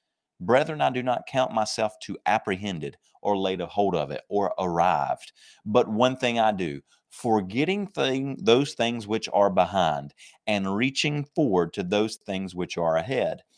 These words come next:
I press toward the goal for the prize of the upward call of God in Christ Jesus." So notice there,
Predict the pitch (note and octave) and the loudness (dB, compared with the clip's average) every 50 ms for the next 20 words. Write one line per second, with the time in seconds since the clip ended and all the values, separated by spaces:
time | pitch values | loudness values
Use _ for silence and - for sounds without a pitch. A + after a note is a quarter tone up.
0 | _ _ _ - - - F#2 F#2 - - A2+ A2 G#2+ - - - G#2 G2 F2 E2 | _ _ _ -10 -2 0 0 0 0 0 -2 -2 -2 -4 -4 -4 -4 -4 -2 -4
1 | F#2 F2 G2 G#2+ G#2+ F2 D#2+ D2+ D2 - _ _ _ _ _ _ - - G2 F#2 | -4 0 2 2 4 2 2 0 -4 -8 _ _ _ _ _ _ -12 -8 -6 -6
2 | F2+ - - G#2+ G2+ F#2 F2 D#2+ E2 D2+ F2+ F2 - - G#2+ - - - G2 - | -4 0 2 4 4 4 2 0 -2 -6 -6 -6 -4 -4 -6 -6 -6 -10 -14 -8
3 | - - G2+ G2 G2 F#2+ F#2+ E2+ E2+ E2 F#2 E2+ D2+ C#2+ C#2+ - - _ _ _ | -2 0 2 2 2 0 -2 -4 0 2 4 4 4 4 2 -2 -8 _ _ _
4 | _ _ _ _ - A2 G2+ F2 D#2+ D#2 D2+ D2 - _ _ _ _ _ - - | _ _ _ _ -2 -2 0 0 0 -2 -4 -8 -12 _ _ _ _ _ -14 -4
5 | - F2 D#2 D2 C#2 C2+ - - - - _ _ - F2 F2 F#2+ F#2 E2+ C#2 C#2 | 0 2 2 2 2 0 -6 -12 -16 -18 _ _ -10 -6 -4 -4 -4 -4 -6 -8
6 | A#1+ - - - - - _ _ _ _ _ _ _ _ _ _ _ _ _ _ | -10 -10 -10 -10 -10 -12 _ _ _ _ _ _ _ _ _ _ _ _ _ _
7 | _ _ _ _ _ _ - - - B2 A#2 A#2+ C3 C#3+ D#3+ D3+ - - - F2+ | _ _ _ _ _ _ -10 -4 -2 0 2 2 2 2 2 0 -2 -2 -2 -4
8 | D#2 - - - | -4 -4 -6 -12